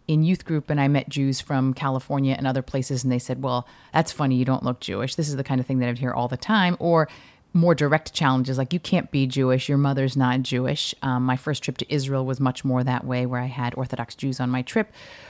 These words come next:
who claimed a halachic definition of my Jewishness, and so therefore I was not really Jewish.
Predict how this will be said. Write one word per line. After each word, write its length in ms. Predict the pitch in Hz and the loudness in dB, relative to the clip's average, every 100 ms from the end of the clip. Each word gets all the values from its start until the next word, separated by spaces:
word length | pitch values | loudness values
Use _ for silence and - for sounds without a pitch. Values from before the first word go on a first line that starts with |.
| - | -20
who 400 | - 175 156 147 - _ _ _ _ _ _ _ _ | 2 4 4 2 -2 _ _ _ _ _ _ _ _
claimed 340 | - 190 175 165 | -4 2 4 4
a 40 | |
halachic 440 | 156 156 151 - - | 2 0 0 -2 -2
definition 600 | 151 160 156 147 160 151 | 0 2 2 2 2 2
of 260 | 143 139 | 0 -2
my 220 | 156 143 | 2 4
Jewishness, 600 | 143 147 147 139 143 139 | 2 2 0 0 -2 -2
and 100 | 139 | -2
so 140 | 131 139 | -2 0
therefore 320 | 131 127 131 | 0 0 0
I 80 | 123 | 0
was 160 | 127 | 0
not 220 | 123 123 123 | 0 0 0
really 320 | 139 143 135 | 0 2 0
Jewish. 460 | 127 135 127 127 | 0 0 0 -2